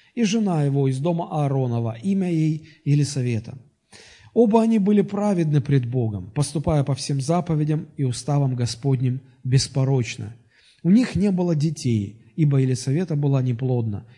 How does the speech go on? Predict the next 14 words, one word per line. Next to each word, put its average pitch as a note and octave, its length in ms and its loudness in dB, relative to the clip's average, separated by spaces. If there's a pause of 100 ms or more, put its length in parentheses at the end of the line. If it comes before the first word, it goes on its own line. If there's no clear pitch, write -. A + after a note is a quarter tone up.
и D3+ 80 -2
оба F3 220 4
были D3+ 220 2
уже C3+ 300 -2 (300)
в B2+ 100 -4
летах B2 540 -2 (160)
преклонных. A#2+ 840 -4 (840)
Как E3+ 240 -4
будто A3 340 -2
под - 360 -10
копирку, D3 720 -4
под D3+ 260 -8
кальку. C3 600 -6 (760)
Оба D#3 560 -2